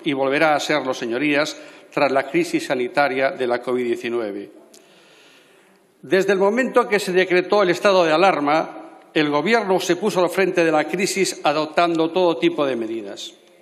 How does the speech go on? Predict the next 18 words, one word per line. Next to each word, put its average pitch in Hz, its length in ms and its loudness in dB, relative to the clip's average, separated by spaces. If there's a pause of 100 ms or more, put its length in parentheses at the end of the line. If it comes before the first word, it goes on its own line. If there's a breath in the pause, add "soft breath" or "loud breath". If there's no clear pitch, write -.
(1120 soft breath)
Medidas 220 580 0
que 185 280 2
seguramente 170 880 2
no 151 180 2
son 165 240 2
lo 151 60 2
suficientemente 151 880 0
satisfactorias 165 920 -2
que 131 140 -6
todos 135 280 -2
deseamos, 180 600 -2 (420 loud breath)
pero 175 400 2
intentamos 156 800 0
que 135 180 -2
nadie 143 320 0
se 117 180 -4
quede 120 180 -4
atrás. - 500 -10